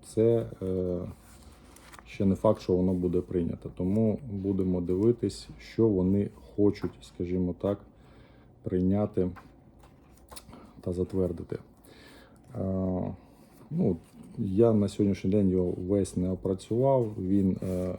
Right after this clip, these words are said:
у вигляді проєкту складається з вісімдесят чотирьох сторінок, тому, е, я десь одну третину опрацював, може половину, тому в цьому відео це буде короткий огляд таких основних моментів, які я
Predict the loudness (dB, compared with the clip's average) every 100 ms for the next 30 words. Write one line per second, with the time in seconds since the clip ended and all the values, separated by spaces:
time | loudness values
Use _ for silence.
0 | -8 -2 0 2 0 -2 -2 2 2 0
1 | -10 -12 -8 -4 -2 -4 -8 -10 -8 -10
2 | -10 -8 -6 -4 -4 -4 -6 -8 -14 -8
3 | -2 -2 -2 -6 -8 -4 0 2 2 2
4 | -2 -6 0 2 2 -2 -18 -20 -20 -20
5 | -20 -12 -8 -6 -6 -6 -4 2 2 2
6 | 0 -2 -8 -2 -2 -2 -6 -2 0 0
7 | -2 -4 -6 -6 -4 0 0 0 -2 -6
8 | -6 -6 -2 0 0 0 -2 -6 -12 -6
9 | -2 0 0 -2 -4 -8 -12 -18 -20 -12
10 | -4 -2 0 0 -2 0 -2 -2 -6 -6
11 | -6 -6 -8 -8 -4 -2 -2 -6 -10 0
12 | 0 0 -6 -12 -14 -12 -12 -14 -8 -4
13 | -4 -4 -6 -2 0 -2 -4 -6 -6 -4
14 | -4 -4 -6 -4 -6